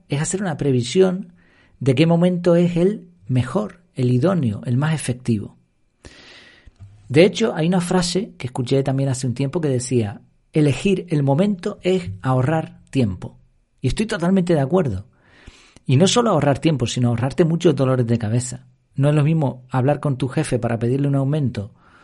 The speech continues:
un lunes a primera hora que un viernes a última hora. No es lo mismo. No es lo mismo hablar con tu pareja para solucionar un problema cuando está, eh, atendiendo un montón de cosas a la vez, con los chiquillos gritando en,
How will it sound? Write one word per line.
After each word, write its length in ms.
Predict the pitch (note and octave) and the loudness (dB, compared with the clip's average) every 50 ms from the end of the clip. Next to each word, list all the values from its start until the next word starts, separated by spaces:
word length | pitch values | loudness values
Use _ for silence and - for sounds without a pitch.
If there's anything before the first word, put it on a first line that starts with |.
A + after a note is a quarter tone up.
| - - _ _ _ | -20 -20 _ _ _
un 200 | - D3 D3 C#3 | 0 2 4 6
lunes 340 | C#3 D#3+ F3 D#3 C3+ A#2 F#2 | 6 8 8 6 6 4 2
a 60 | A#2 | 0
primera 380 | G#2 A2+ B2 B2+ C3+ C3+ C#3 D3 | -2 -2 -2 -2 -2 -2 -2 -2
hora 280 | D#3 E3 F3 G3 - - | -2 -4 -4 -6 -8 -10
que 120 | - - C3+ | -6 -4 -2
un 100 | C3 A#2+ | 0 0
viernes 420 | B2 C3+ D3 C#3 A#2+ A#2 A2+ G2 | 2 2 2 2 2 0 -2 -2
a 80 | A2 A#2 | -2 -2
última 420 | A2+ A2+ G2+ - A#2+ A2 A2 C3+ | -2 -2 0 0 -2 0 0 -2
hora. 280 | D#3+ C3+ G2 G2 - _ _ _ _ _ _ _ _ _ _ | -4 -4 -8 -10 -14 _ _ _ _ _ _ _ _ _ _
No 100 | - A#2 | -2 0
es 60 | B2 A#2 | 0 2
lo 80 | A2+ | 2
mismo. 280 | B2 D#3 C#3 A2+ A2 B2 | 0 0 -2 -2 -4 -2
No 100 | C#3 D3 | 0 0
es 60 | C#3+ | 2
lo 80 | D3 D3 | 2 2
mismo 220 | D#3+ D3 C#3+ C#3 | 0 0 0 -2
hablar 160 | C3 C#3 C#3+ | 0 -2 -2
con 160 | B2+ C#3 B2 | -2 -4 -4
tu 120 | B2 C#3+ B2+ | -4 -4 -2
pareja 480 | C3 B2+ D3 D#3 B2+ - A2+ A2+ A#2+ - _ _ _ _ _ _ _ _ _ _ _ _ _ _ _ _ | -2 -2 -2 -4 -6 -8 -10 -10 -12 -16 _ _ _ _ _ _ _ _ _ _ _ _ _ _ _ _
para 240 | - A#2+ B2 A#2+ A#2 | -8 -6 -4 -4 -4
solucionar 420 | - - B2+ A#2+ - B2+ B2 C3+ | -4 -4 -4 0 0 2 2 2
un 80 | C#3+ C3 | 2 0
problema 400 | A#2+ C#3+ C#3+ D#3 E3 D3 B2 A2 | 0 0 0 2 2 0 -2 -2
cuando 240 | - A#2+ A2+ G#2+ G#2+ | -2 -2 -4 -4 -4
está, 460 | - - - D3 C#3 C3 - - _ - | -8 -6 -4 -4 -4 -4 -8 -12 _ -6
eh, 560 | B2 A#2+ A#2 A2+ A2 A2 A2 A2 A2 G#2+ A2+ - | -4 -4 -2 -2 -4 -6 -6 -6 -8 -8 -10 -8
atendiendo 400 | - B2+ A#2+ B2+ B2+ D3 D3 C#3 | -8 -4 -2 0 0 0 2 2
un 60 | A#2 | 4
montón 400 | A#2 A#2 A2 A2 - C#3+ D3 D3 | 4 4 2 2 0 0 0 0
de 120 | C#3+ D3 C3+ | 0 -2 -2
cosas 300 | C#3+ D3 C3+ - C#3 C#3 | -2 -4 -4 -6 -6 -6
a 60 | C#3+ | -4
la 80 | D3 D3 | -4 -2
vez, 240 | D#3+ F#3 G3 F#3+ | -2 -2 -2 -2
con 140 | F#3 - A#2+ | -2 -4 -2
los 100 | A#2+ A#2 | -2 -4
chiquillos 380 | - - A2+ A#2 C#3 C#3+ D3 C#3 | -2 -4 -2 -2 0 -2 -2 -2
gritando 500 | D3 D3 D3 C3+ E3+ F3 F3 F3+ F#3 F#3 | -2 -4 -4 -2 0 2 2 2 0 -2
en, 160 | F3 F3 | -4 -6